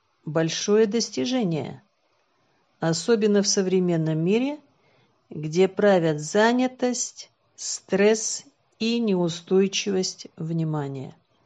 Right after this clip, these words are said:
Но разве наша судьба заключается в том, чтобы просто быть счастливым и умиротворённым? Нет. Это лишь средство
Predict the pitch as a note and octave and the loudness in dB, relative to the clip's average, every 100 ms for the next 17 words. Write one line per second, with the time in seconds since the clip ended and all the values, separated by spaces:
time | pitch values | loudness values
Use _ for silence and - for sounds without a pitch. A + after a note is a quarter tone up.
0 | _ _ _ _ _ _ _ _ _ _ | _ _ _ _ _ _ _ _ _ _
1 | _ _ _ _ _ _ _ _ _ _ | _ _ _ _ _ _ _ _ _ _
2 | _ _ _ - D#3 E3+ A3+ B3+ B3 A#3+ | _ _ _ -8 -2 4 4 2 2 2
3 | B3 B3+ B3+ A3+ G#3+ G3+ A#3+ A#3 A3+ A3 | 4 4 2 -2 -2 2 4 4 0 -2
4 | G#3 B3 A#3+ A#3 - A3 - - A#3+ B3 | -2 2 4 2 2 -2 0 2 6 6
5 | A3+ - - A3+ G#3 A3 A3 A#3+ B3 A#3 | 4 -2 2 4 4 2 2 4 4 4
6 | - G#3+ G3 A3+ G#3 - G3+ - A3 G#3+ | 2 0 2 -2 -2 -4 -6 -4 -2 0
7 | G3+ G3+ - G3 - F#3 F#3 F3+ F3 F3+ | 2 0 -2 -6 -2 0 0 0 -2 -2
8 | F3 G#3 C#4+ C#4 C#3+ - _ _ _ _ | 0 0 0 -2 -6 -8 _ _ _ _
9 | _ _ _ D3 D3+ F3 G#3+ - _ _ | _ _ _ -8 -2 -2 -2 -8 _ _
10 | _ _ _ _ _ _ _ _ _ _ | _ _ _ _ _ _ _ _ _ _
11 | _ _ _ - G#3+ B3+ C4 - D4 C#4+ | _ _ _ 0 4 4 0 0 0 0
12 | A3+ F#3 G3+ G#3 - - G3 F3+ E3+ - | -2 0 0 -2 -6 -2 0 0 -2 -10
13 | - A3 | -10 -8